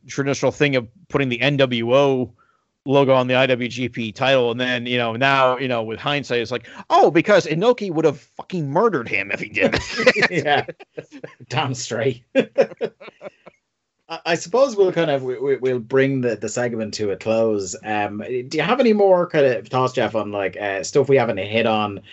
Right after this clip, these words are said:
Speaker 2: Anything that, that kind of sticks out in the memory twenty-two years on from your, your Thunder experience?
Speaker 1: Well, yeah. Um, number one, one of the other biggest pops in the night actually happened at the end of the night because, you know, they finally, you know, after,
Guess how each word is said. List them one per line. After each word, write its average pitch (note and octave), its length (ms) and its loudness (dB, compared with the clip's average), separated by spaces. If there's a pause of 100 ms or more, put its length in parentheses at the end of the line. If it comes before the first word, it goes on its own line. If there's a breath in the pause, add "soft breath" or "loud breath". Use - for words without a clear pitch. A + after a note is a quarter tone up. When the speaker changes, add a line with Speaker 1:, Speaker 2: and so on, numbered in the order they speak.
(240 loud breath)
Speaker 2:
Anything C#3 480 0
that, A2+ 300 -4
that A#2 240 -4
kind A#2+ 160 -2
of G#2+ 120 -4
sticks - 400 -4
out A#2 160 0
in G2 120 -14
the G2+ 40 -12
memory G2+ 600 -4
twenty-two A2 500 -4
years G2 360 0
on F#2+ 280 -4
from F#2+ 180 -8
your, F#2 280 0
your F2+ 160 -2
Thunder G2+ 420 -4
experience? F2+ 840 -4
Speaker 1:
Well, A3+ 220 2
yeah. G3 400 0
Um, E3+ 460 -6
number G3 260 -8
one, F3 320 -4
one E3 120 0
of E3 60 -6
the C#3 120 -2
other F#3 200 -2
biggest B2+ 400 -6
pops B2 260 -2
in A#2+ 60 -12
the A#2+ 80 -8
night A#2 160 -6
actually C#3+ 300 0
happened C#3+ 360 -2
at B2+ 180 -4
the B2+ 180 -6
end B2+ 120 -4
of A2 80 -8
the A2 80 -10
night C3 380 -2
because, A#2+ 420 -6
you C#3+ 60 -2
know, B2 100 0
they B2 100 -4
finally, C3+ 400 -2
you A#2+ 220 -6
know, A2+ 160 -4
after, A#2+ 440 -4